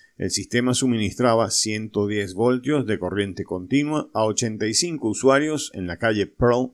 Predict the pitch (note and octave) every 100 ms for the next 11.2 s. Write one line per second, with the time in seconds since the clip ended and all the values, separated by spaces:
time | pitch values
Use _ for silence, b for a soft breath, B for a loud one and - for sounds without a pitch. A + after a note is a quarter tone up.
0 | _ A2+ A2 G#2 F#2 G2 - E2 E2+ _
1 | F#2 F2+ F2 D#2+ - _ _ _ _ _
2 | _ _ _ _ _ _ _ _ _ _
3 | _ _ - A#2 A#2+ B2 B2 A#2+ C#3 C3+
4 | F#2+ - - _ _ _ G2 G2+ G2+ G#2+
5 | A2+ B2+ B2+ F2+ F#2 F2 F2+ A#2+ C#3 C3
6 | A2 G2+ F2+ - B2 G#2+ A2 F#2 G2+ F#2
7 | G2+ - C#3 C3+ C#3+ - _ b b b
8 | B2 A#2+ D3+ E3 D3+ D3+ C3 B2 D#3 D#3+
9 | D#3+ B2+ A#2 A#2 G#2+ A2 - C3 C3+ E3
10 | - - F#2 F#2 F#2+ F#2 F2+ - G#2+ F#2
11 | - -